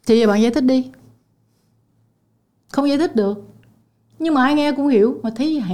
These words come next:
thấy nhẹ lòng lắm. Trong khi đó nếu mà con dùng cái văn học cải lương hồi xưa đó, con viết cả một câu, nguyên một câu vòng cổ thì con phải giải thích, quả, quả mai là con tới hiểu, chưa chắc. Thí dụ như cái câu của Trịnh Công Sơn,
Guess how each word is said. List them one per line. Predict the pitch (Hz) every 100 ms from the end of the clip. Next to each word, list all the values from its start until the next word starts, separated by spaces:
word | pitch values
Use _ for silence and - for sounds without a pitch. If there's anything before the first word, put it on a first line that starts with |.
| 185
thấy | 269
nhẹ | 294 202 190
lòng | 202 175
lắm. | 185 226 - _ _ _ _ _ - - - -
Trong | 247 254
khi | 254
đó | 247 277
nếu | 302
mà | 320
con | 220 226
dùng | 208
cái | 190
văn | 220 226
học | 202
cải | 202
lương | 226 226
hồi | 196
xưa | 160 233 233
đó, | 247 - - - _
con | 226 226
viết | 294 269
cả |
một | 233 208 -
câu, | 240 269 269 - - - _ _ _
nguyên | 254 320
một |
câu | 302 277
vòng | 254
cổ | 208 196 311
thì |
con | 254 262
phải | 269
giải | 262
thích, | 320 - 226 208
quả, | 196
quả | 196 196
mai | 233 254 262
là | 214
con | 214
tới | 262
hiểu, | 240 185 254 -
chưa | 262
chắc. | 269 330 - - - _ _ _ _ _ _ _ _ _
Thí | 311
dụ | 330 226 214
như | 247 254
cái | 269
câu | 233 233 233
của | 220 214 208
Trịnh | 175
Công | 214
Sơn, | 214 226 226